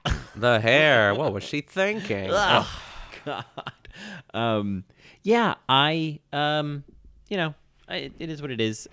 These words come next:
Speaker 2: Uh,
Speaker 1: Yeah.
Speaker 2: well, let's get into this performance.
Speaker 1: Yes, please.
Speaker 2: Let's, let's dive in. Uh, so she is, yes, in, like, a, you know, two and a half hour movie. She's, she's in about twenty minutes of it, I guess. Um,
Speaker 1: Yeah.
Speaker 2: more or less.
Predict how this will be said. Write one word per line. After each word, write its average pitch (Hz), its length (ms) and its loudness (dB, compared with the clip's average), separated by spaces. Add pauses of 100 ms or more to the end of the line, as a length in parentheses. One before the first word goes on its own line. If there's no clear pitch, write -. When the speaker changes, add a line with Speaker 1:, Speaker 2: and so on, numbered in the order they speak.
Speaker 2:
Uh, 131 420 2 (220)
Speaker 1:
Yeah. 87 180 -2 (680)
Speaker 2:
well, 220 140 6
let's 269 300 0
get 160 160 4
into 101 240 -2
this - 140 -10
performance. - 880 -12
Speaker 1:
Yes, 113 500 -10
please. 92 460 -14
Speaker 2:
Let's, 170 440 -4 (140)
let's 175 320 -4
dive 107 460 -4
in. 78 440 -8 (200)
Uh, 110 260 2
so 165 220 -4
she 220 340 -2
is, 139 160 2
yes, 92 260 -2
in, 117 80 0
like, 117 200 -2
a, 107 160 0 (240)
you 120 100 -4
know, 85 220 -2 (500)
two 160 160 -2
and 165 100 -2
a 143 40 0
half 123 100 -2
hour 107 220 4
movie. 85 340 -2
She's, 101 560 -8
she's 107 300 -8
in 98 80 -2
about 85 320 0 (320)
twenty 95 320 -2
minutes 69 340 -10
of 69 100 -6
it, 76 120 -6
I 78 80 -6
guess. 76 420 -6 (380)
Um, 104 360 -2
Speaker 1:
Yeah. 92 240 -2
Speaker 2:
more 98 280 0
or 82 80 -2
less. 92 440 -6